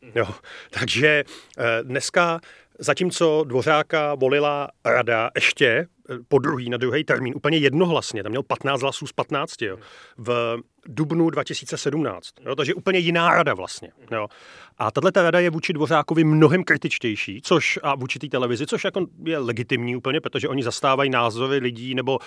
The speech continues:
Speaker 2: zájmy lidí hájej, kteří prostě s tou televizí jsou nespokojení z mnoha důvodů, což je úplně v pořádku. Eh, částečně jsou tam úplně neřízený střely, mám dojem, jako lidi, kteří jsou, na mě působí jako Marťani. A, eh,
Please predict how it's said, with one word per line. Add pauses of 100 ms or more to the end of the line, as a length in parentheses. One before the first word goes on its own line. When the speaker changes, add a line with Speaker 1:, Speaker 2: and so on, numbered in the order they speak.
(120)
Speaker 2:
zájmy
lidí
hájej, (160)
kteří
prostě
s
tou
televizí
jsou
nespokojení
z
mnoha
důvodů,
což
je
úplně
v
pořádku. (580)
Eh, (1160)
částečně
jsou
tam
úplně
neřízený
střely,
mám
dojem,
jako
lidi,
kteří (440)
jsou,
na
mě
působí
jako
Marťani. (100)
A, (420)
eh,